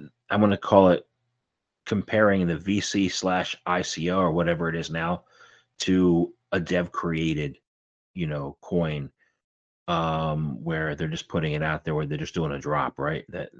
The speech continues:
that, that bypasses the whole entire need for being public, right? What do you see as the pros and cons of that dev created approach versus how you, uh, manage the I C O or V C process?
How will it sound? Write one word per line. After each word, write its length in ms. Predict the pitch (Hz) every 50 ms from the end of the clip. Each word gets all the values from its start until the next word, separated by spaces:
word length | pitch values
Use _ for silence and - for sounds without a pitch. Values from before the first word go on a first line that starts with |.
| 156 170
that, 240 | - 165 165 - 175
that 220 | 170 165 165 -
bypasses 480 | 156 151 151 - - - 156 - - -
the 80 | 143
whole 160 | - - 78
entire 320 | 107 147 - 78 73 71 73
need 200 | 76 76 69 -
for 120 | - 76
being 260 | 73 - 76 71 71
public, 400 | - - 78 73 76 73 71 -
right? 200 | 78 80 80 73 - - - - - - - - - _
What 220 | - 82 92 107 110
do 60 | 117
you 140 | 113 113 107
see 540 | - - - - 104 98 95 92 92 - -
as 200 | 80 82 80 -
the 80 | 76
pros 440 | 69 - - 85 85 85 85 85 76
and 140 | 78 78 76
cons 680 | - - 82 80 80 78 78 76 73 69 - - - - _ _ _ _ _ _ _ _ -
of 220 | - 78 76 -
that 420 | - - 160 156 143 - - - 175
dev 220 | - 87 87 85
created 340 | - - - 82 82 76 71
approach 400 | 73 - - 82 80 76 - -
versus 380 | - 80 78 - - 80 76 -
how 220 | - - 76 73
you, 380 | 76 76 76 78 76 73 78 - -
uh, 200 | - 76 - 73
manage 520 | - - - 76 76 76 - - - -
the 140 | - 71 67
I 140 | - 71 69
C 220 | - - - 73
O 100 | - 69
or 180 | 69 71 71 71
V 180 | - 71 73
C 200 | - - - 80
process? 540 | - - - 62 - - - - - - -